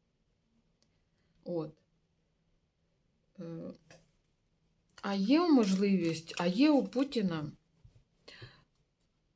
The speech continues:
е, от у Путіна є свої там якісь плани оці такі нереальні. А є, е,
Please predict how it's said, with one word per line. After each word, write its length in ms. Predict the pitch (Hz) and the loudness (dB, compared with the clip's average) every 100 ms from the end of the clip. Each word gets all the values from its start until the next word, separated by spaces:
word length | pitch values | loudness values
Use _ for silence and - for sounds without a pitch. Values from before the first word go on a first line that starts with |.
| _ - | _ -16
е, 40 | 170 170 170 160 | -12 -10 -10 -4
от 200 | 196 202 | -4 -2
у 80 | 196 | 0
Путіна 380 | 285 277 208 202 | 0 2 4 4
є 240 | 196 240 | 6 6
свої 360 | 240 185 185 226 | 6 0 2 2
там 260 | 202 190 | 4 4
якісь 460 | 190 - 196 190 - | 4 2 -2 -4 -6
плани 580 | - 185 185 180 170 156 | -6 2 4 4 0 -4
оці 300 | 151 - 156 | -4 -8 -8
такі 460 | 151 151 147 143 156 - _ _ _ _ _ _ _ _ _ _ _ _ _ - _ 190 | -10 -8 -8 -6 -10 -18 _ _ _ _ _ _ _ _ _ _ _ _ _ -20 _ 2
нереальні. 880 | 214 214 208 196 175 160 151 - - _ _ - _ - - - _ _ _ _ _ _ _ _ _ - - _ _ _ | 6 8 10 8 6 4 0 -6 -14 _ _ -20 _ -20 -18 -20 _ _ _ _ _ _ _ _ _ -20 -20 _ _ _
А 120 | 190 | -2
є, 480 | 190 185 247 311 311 | 0 2 4 6 6
е, 400 | - 202 185 180 | 4 2 2 0